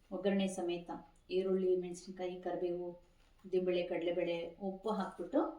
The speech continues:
ಹುರಿದಿಟ್ಕೊಂಡಿದ್ದೀನಿ. ಇದಕ್ಕೆ ನಾವು ಏನ್ ಮಾಡ್ಬೇಕು ಅಂತ ಹೇಳಿದ್ರೆ, ಇಲ್ಲಿ ಬಿಸಿನೀರಲ್ಲಿ ತಗೊಂಡಿರ್ತೀವಲ್ವಾ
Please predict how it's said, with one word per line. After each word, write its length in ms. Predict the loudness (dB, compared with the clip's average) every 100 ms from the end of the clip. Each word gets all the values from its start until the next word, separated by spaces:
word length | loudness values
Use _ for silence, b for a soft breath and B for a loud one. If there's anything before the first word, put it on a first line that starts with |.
| -14 _ _ _ _
ಹುರಿದಿಟ್ಕೊಂಡಿದ್ದೀನಿ. 840 | 0 2 2 0 -2 0 -4 -8 -12 -18 -20 _ _ _ _ _ _ 0
ಇದಕ್ಕೆ 280 | 2 4
ನಾವು 200 | 8 10
ಏನ್ 260 | 10 8 6
ಮಾಡ್ಬೇಕು 380 | 4 2 0 -2
ಅಂತ 140 | -6
ಹೇಳಿದ್ರೆ, 300 | -6 -2 0
ಇಲ್ಲಿ 200 | 2 2
ಬಿಸಿನೀರಲ್ಲಿ 520 | 0 2 4 4 2
ತಗೊಂಡಿರ್ತೀವಲ್ವಾ 1040 | 0 0 0 -2 -6 -10 -8 -4 -2 -4